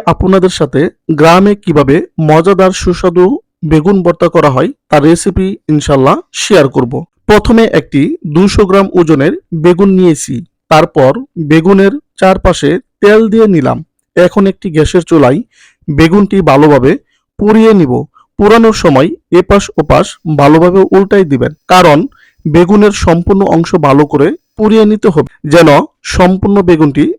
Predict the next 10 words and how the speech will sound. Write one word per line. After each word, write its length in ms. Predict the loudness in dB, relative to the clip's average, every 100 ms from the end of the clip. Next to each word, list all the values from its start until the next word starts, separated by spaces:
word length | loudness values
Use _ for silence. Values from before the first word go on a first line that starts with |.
| -4 0
ভালোভাবে 440 | 2 4 2 2 -2 -8 _ -4
ভিতরে 340 | -2 0 0 0 -4 -8
সিদ্ধ 280 | -6 -6 0 0
হয়। 140 | 2 -2 2
এই 80 | 2 4
জন্য 160 | 2 2 0 -8 -2
বেগুনটি 380 | 0 0 0 -2 -4
কিছু 200 | -6 -8
সময় 300 | -6 -2 -2 0
পর 120 | 0